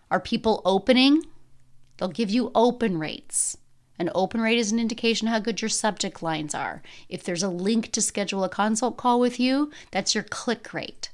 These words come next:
That's telling you whether or not they felt compelled enough to click through. If you're on Instagram and you have professional or business or creator, anything other than a personal account, it will give you data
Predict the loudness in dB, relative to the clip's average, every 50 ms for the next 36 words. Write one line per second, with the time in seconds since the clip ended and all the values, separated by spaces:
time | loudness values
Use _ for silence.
0 | -16 -16 -10 -8 -8 -6 -2 0 0 0 0 -2 -10 -6 -2 0 0 2 2 2
1 | 2 2 2 2 0 0 0 0 -2 -2 -2 -4 -4 0 -2 -2 0 -2 -6 -6
2 | -4 -2 -2 -2 0 -2 -4 -4 -4 -6 -10 -10 -6 -6 -6 -6 -6 -10 -16 -14
3 | -10 -10 -10 -10 -12 -18 -20 -20 -20 -20 -20 -20 -20 -20 -20 _ -20 -20 -20 _
4 | -20 -20 _ _ _ _ _ -20 -20 -20 -18 -16 -14 -10 -6 -2 0 0 0 -2
5 | -2 -2 -2 -2 0 0 0 -2 -2 0 2 4 4 4 4 4 4 2 0 -2
6 | -4 -6 -8 -10 -16 -16 -14 -16 -20 -20 -14 -4 0 0 0 2 0 0 0 0
7 | 0 2 4 4 4 4 4 4 4 4 4 2 2 0 0 -2 -4 -4 -2 0
8 | 0 2 2 2 4 4 4 4 2 0 -2 -4 -6 -6 -6 -6 -4 -2 0 0
9 | 0 0 0 2 2 4 2 2 0 -4 -12 -20 -20 -20 -20 -20 -20 -20 -12 -2
10 | 4 8 8 8 8 8 4 6 8 8 8 6 4 4 4 2 2 2 4 4
11 | 4 4 6 4 4 2 2 2 0 -2 -4 -6 -6 -8 -8 -8 -8 -8 -8 -10
12 | -12 _ -20 -20 -20 _ _ _ _ _ -20 _ _ _ -20 _ -20 _ _ -10
13 | -2 0 2 2 2 0 2 4 4 4 4 4 4 4 4 2 2 2 4 4
14 | 6 6 6 6 4 4 2 0